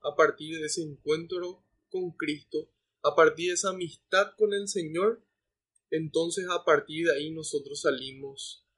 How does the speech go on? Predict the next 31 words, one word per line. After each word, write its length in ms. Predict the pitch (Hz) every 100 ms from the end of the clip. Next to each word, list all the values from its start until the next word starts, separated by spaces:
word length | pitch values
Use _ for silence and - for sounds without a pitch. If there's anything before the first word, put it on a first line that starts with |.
| _
al 260 | 131 131
mundo 500 | 139 151 175 170 151 _ _ _
a 140 | - 131
llevarle 460 | 135 117 120 127
a 60 | 123 -
Él, 200 | 107 110 _ _ _ _
a 80 | 135
llevar 320 | 135 127 127
su 180 | - 131
luz, 500 | 123 135 139 - - _ _
a 80 | 131
llevar 260 | 131 123 123
su 180 | - 135
verdad, 420 | 127 120 120 - _ _ _ _ -
a 80 |
llevar 340 | 123 127 113 113
su 160 | -
amor. 340 | 120 113 107 - _ _ _ _ _ _ _ _ _ _ _ _ _ _ _ _ _ _ _ _
Entonces, 760 | 160 151 165 165 143 - - -
este 240 | 151 175
mensaje 540 | 180 175 165 151 -
del 160 | 170 170
Evangelio 540 | 175 165 - 165 196 180
es 100 | -
que, 320 | 196 185 -
es 140 | 160
que 100 | -
el 140 | 180 147
reino 420 | 147 175 190 196
de 180 | 190 143
Dios 520 | 143 185 202 - -